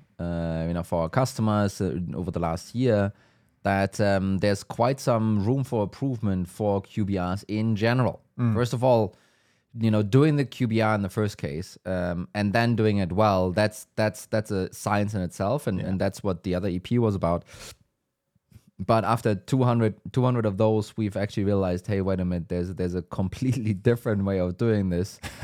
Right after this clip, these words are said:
Speaker 1: that will basically be
Speaker 2: <laughs>
Speaker 1: ten X-ing the output,
Speaker 2: Yeah,
Speaker 1: and
Speaker 2: yeah.
Speaker 1: that's what we want to talk about today.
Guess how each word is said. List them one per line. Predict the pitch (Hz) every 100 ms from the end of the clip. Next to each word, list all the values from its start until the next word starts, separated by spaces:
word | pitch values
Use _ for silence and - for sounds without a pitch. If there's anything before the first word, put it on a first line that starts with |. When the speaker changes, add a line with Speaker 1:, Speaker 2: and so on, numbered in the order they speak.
| - -
Speaker 1:
that | 101
will | 104
basically | - 110 110
be | 98
Speaker 2:
<laughs> | 104
Speaker 1:
ten | - 110
X-ing | 107 104 - 98
the | 95
output, | 95 113 - 95 - - -
Speaker 2:
Yeah, | 113 104
Speaker 1:
and | 104
Speaker 2:
yeah. | 90
Speaker 1:
that's | 113 110
what | 110 98
we |
want | 92 90
to | 85
talk | 87 85
about | 67 73
today. | 64